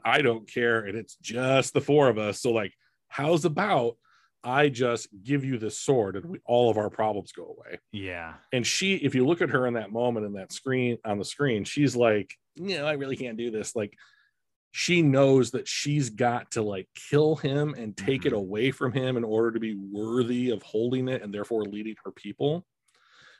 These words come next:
Speaker 1: which I think is gonna be the big storyline in season three, is, like, how do,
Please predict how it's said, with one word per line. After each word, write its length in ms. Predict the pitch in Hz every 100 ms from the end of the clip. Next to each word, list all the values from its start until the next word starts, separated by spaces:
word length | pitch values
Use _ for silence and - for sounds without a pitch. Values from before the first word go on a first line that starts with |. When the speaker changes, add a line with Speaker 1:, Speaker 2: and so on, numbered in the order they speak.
| -
Speaker 1:
which 180 | 127
I 220 | 127 135 139
think 240 | 131 113
is 100 | 101
gonna 180 | 110 104
be 400 | 98 95 95 92
the 100 | 104 101
big 400 | 95 120 110 107
storyline 880 | - 107 101 101 92 92 90 90
in 80 | 92
season 420 | - 104 87 92
three, 220 | - 90 80
is, 200 | 90 101
like, 180 | 98 -
how 340 | 120 117 113
do, 280 | 104 107